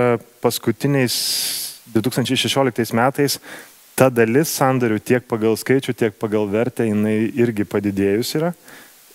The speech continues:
Ypač pagal vertę šuoliukas labai stiprus. Ką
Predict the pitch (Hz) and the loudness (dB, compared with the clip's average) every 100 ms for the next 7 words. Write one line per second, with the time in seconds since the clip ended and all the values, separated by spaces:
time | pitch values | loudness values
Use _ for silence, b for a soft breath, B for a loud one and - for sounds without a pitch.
0 | - 131 156 156 - - 139 131 120 127 | 0 0 2 0 0 -4 0 2 2 2
1 | 139 123 - 123 123 110 - 101 110 - | 2 -2 0 -2 0 -2 -2 -2 -2 -2
2 | 107 123 107 - 123 | -4 -2 -2 0 0